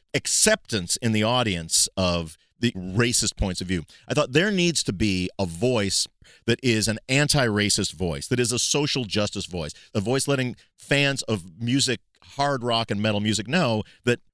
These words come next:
we're here too, <laughs> you know? And so that was, I called up Serge and we started talking about forming an organization called Axis of Justice. And the first act that we took as an organization was there was this draconian measure where the city of Santa Monica had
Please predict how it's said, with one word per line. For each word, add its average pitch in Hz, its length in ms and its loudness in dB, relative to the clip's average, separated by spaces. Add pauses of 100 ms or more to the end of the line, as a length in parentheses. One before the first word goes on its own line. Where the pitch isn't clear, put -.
we're 151 300 4
here 165 280 4
too, 127 480 4
<laughs> - 60 -20 (200)
you 175 140 -2
know? 190 300 2 (460)
And 127 140 2
so 135 220 6
that 139 160 4
was, 131 220 2 (140)
I 120 80 2
called 165 160 2
up 160 80 -2
Serge 196 260 4
and 131 200 -2 (240)
we 117 60 2
started 113 260 0
talking 113 300 -2
about 92 260 0 (200)
forming 98 260 0
an 92 40 -4
organization 95 440 -4
called 95 180 -4
Axis 92 280 -4
of 80 60 -14
Justice. 90 360 -4
And 98 180 -6
the 90 40 -4
first - 420 -4 (180)
act 120 460 0 (240)
that 101 100 -4
we 101 120 2
took - 440 -4
as 98 140 0
an 95 80 -2
organization 95 720 -4
was 87 220 -2 (340)
there 120 100 2
was 113 120 2
this 101 180 0
draconian 139 840 -2
measure 110 360 2
where 104 160 0
the 95 60 -4
city 175 220 4
of 127 80 -2
Santa 123 260 0
Monica 98 540 -2
had 90 280 -2